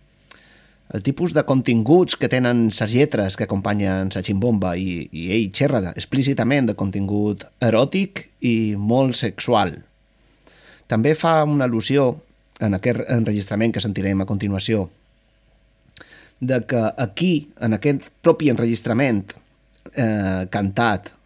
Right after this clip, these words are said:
per Bernat Barral a Valldemossa, amb un acompanyament, amb l'acompanyament d'un jove desconegut,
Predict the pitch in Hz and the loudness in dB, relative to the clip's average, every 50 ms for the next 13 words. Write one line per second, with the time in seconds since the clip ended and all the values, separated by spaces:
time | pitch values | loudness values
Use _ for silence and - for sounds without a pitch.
0 | _ _ _ _ _ _ _ _ - 120 110 107 104 104 98 98 95 92 92 92 | _ _ _ _ _ _ _ _ -2 -2 0 0 -2 -2 -2 -2 -4 -4 -2 -2
1 | 92 90 85 80 90 - 95 101 104 110 117 113 110 113 123 120 107 98 113 117 | -4 -4 -4 -4 -6 -4 -4 -2 -2 0 0 -2 -2 -2 -2 -2 -2 0 2 2
2 | 113 110 - - 101 101 104 101 95 95 107 113 110 113 98 85 85 - _ - | 0 0 -2 -2 -4 -2 -2 -2 -2 0 0 0 -2 -2 -4 -6 -8 -12 _ -20
3 | - - - _ _ _ _ _ - - 139 156 156 147 165 151 139 143 135 135 | -20 -20 -20 _ _ _ _ _ -6 -4 -2 0 0 0 0 0 2 2 2 2
4 | 131 139 139 139 135 131 127 127 113 107 101 - _ _ _ _ _ _ - - | 2 2 2 2 4 4 2 2 0 -2 -6 -12 _ _ _ _ _ _ -10 -8
5 | 104 104 110 107 110 - 120 113 127 117 113 120 127 127 127 131 127 123 123 120 | -6 -4 -4 -4 -4 -4 -2 -2 0 0 0 0 0 0 0 0 0 2 2 0
6 | 117 123 131 131 127 120 113 113 - - 117 113 113 131 135 120 - | 2 0 0 0 0 0 -2 -4 -2 0 0 0 0 0 -2 -2 -6